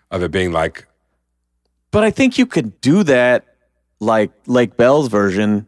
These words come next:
Speaker 2: subverts that in a great way.
Speaker 1: But Lake Bell's version also doesn't, 'cause she's still bitter and cynical, where this is someone who's moved past that and goes like,
Speaker 2: Well,
Speaker 1: "You know
Speaker 2: no,
Speaker 1: what?"
Speaker 2: but I'm, I mean in terms of removing the seductress quality of her character, like,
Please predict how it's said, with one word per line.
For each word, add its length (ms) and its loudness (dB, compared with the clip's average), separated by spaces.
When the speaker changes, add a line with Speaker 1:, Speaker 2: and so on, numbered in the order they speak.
Speaker 2:
subverts 460 -2
that 340 -2
in 80 0
a 80 0
great 260 0
way. 360 0
Speaker 1:
But 200 2
Lake 220 0
Bell's 220 0
version 240 0
also 180 -2
doesn't, 360 -4
'cause 160 -8
she's 160 -8
still 240 -6
bitter 400 -6
and 140 -10
cynical, 460 -8
where 100 -4
this 180 -4
is 80 -6
someone 240 -2
who's 120 -6
moved 200 -8
past 240 -2
that 60 -6
and 80 -10
goes 140 -6
like, 100 -4
Speaker 2:
Well, 60 2
Speaker 1:
"You 40 2
know 120 4
Speaker 2:
no, 40 2
Speaker 1:
what?" 160 2
Speaker 2:
but 20 2
I'm, 220 0
I 100 -4
mean 160 -2
in 100 0
terms 280 -2
of 180 -2
removing 540 0
the 100 -2
seductress 840 -4
quality 540 -2
of 160 -4
her 280 -4
character, 560 -4
like, 280 -6